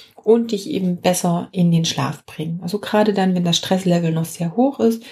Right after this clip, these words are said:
sind das gute Methoden, ja, um damit nochmal ein bisschen runterzukommen.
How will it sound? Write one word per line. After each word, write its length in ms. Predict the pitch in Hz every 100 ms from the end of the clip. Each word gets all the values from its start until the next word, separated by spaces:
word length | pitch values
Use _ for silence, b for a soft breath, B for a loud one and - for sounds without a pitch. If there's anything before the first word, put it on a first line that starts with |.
| B B
sind 200 | - 190
das 160 | 180 170
gute 260 | 180 170 175
Methoden, 760 | 160 - 156 160 160 156 160 _ _ _ _ _ _ -
ja, 240 | 165 147 -
um 140 | - 175
damit 320 | 165 160 160
nochmal 240 | 160 165
ein 60 | 160
bisschen 240 | 180 -
runterzukommen. 800 | 214 185 214 - 147 - - -